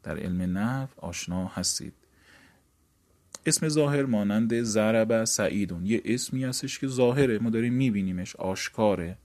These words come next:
خب در اینجا سعید زد، سعید می‌شه فاعل ما، اسم ظاهر هست. یه موقع می‌گیم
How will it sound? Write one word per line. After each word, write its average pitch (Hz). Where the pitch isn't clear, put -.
خب 101
در 104
اینجا 107
سعید 98
زد، 117
سعید 113
می‌شه 120
فاعل 123
ما، 98
اسم 98
ظاهر 87
هست. -
یه 120
موقع 147
می‌گیم 156